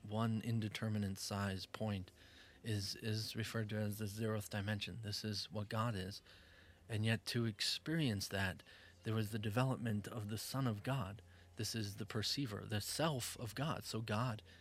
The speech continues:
now had a self. Now God had an, an opportunity to know itself. This is the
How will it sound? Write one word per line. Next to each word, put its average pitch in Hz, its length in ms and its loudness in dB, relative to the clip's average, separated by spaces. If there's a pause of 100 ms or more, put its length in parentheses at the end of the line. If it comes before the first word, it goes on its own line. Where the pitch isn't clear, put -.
(260)
now 107 180 2
had 98 200 4
a 95 60 -2
self. - 640 0 (640)
Now 107 460 4
God 113 320 4 (120)
had 110 260 0 (100)
an, 104 220 -4 (100)
an 110 80 -2
opportunity 107 840 2
to 113 100 -2
know 113 340 4
itself. - 640 -2 (440)
This 110 240 0
is 104 360 0 (1040)
the 101 320 2